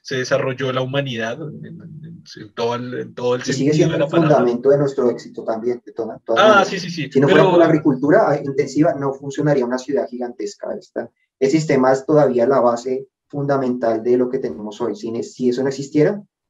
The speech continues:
Speaker 2: no podría continuar, las grandes ciudades no existirían, no, no funcionaría. Eso sigue siendo igual. Digamos que para nosotros que ya no lo vemos, o sea, que ya nuestra interacción, como decíamos, no sabemos de dónde sale el pollo, ni dónde sale el trigo, o sea,
Speaker 1: No,
Speaker 2: la,
Speaker 1: yo sé,
Speaker 2: la,
Speaker 1: yo sé, de, de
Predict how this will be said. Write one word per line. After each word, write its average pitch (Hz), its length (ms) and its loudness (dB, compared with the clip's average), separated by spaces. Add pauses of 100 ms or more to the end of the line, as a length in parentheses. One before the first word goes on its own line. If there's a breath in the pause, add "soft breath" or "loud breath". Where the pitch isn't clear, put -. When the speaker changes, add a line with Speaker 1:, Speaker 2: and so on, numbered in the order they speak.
(100)
Speaker 2:
no 123 140 -2
podría 139 380 6
continuar, 131 400 -4
las - 200 -6
grandes 127 300 0
ciudades 123 260 0
no 123 60 0
existirían, 113 560 -6
no, 117 220 -8
no 123 80 -8
funcionaría. 123 500 -8 (420)
Eso - 140 -12
sigue 123 300 0
siendo 123 260 -2
igual. 117 260 0 (440)
Digamos 151 260 4
que - 380 2 (100)
para 151 220 4
nosotros 151 420 2
que 160 180 -4
ya 139 140 -2
no 143 140 -2
lo 160 100 2
vemos, 165 380 -2
o 156 40 -6
sea, 127 220 -2
que 131 160 -4
ya 135 300 2
nuestra 156 260 -8
interacción, 143 460 -2
como 143 220 -2
decíamos, 135 340 0
no 139 80 -6
sabemos 151 320 2
de 160 80 -2
dónde 127 180 -4
sale 143 220 -2
el 139 80 -8
pollo, 151 500 0 (220)
ni 139 100 -6
dónde 131 200 -2
sale 131 760 0
el 127 160 0
trigo, 143 540 0
o 127 40 -4
sea, 123 140 -2
Speaker 1:
No, 127 60 4
Speaker 2:
la, - 80 4
Speaker 1:
yo 170 40 2
sé, 180 120 0
Speaker 2:
la, 160 100 -4
Speaker 1:
yo 151 60 -2
sé, 160 100 -4
de, 156 180 -8
de - 0 -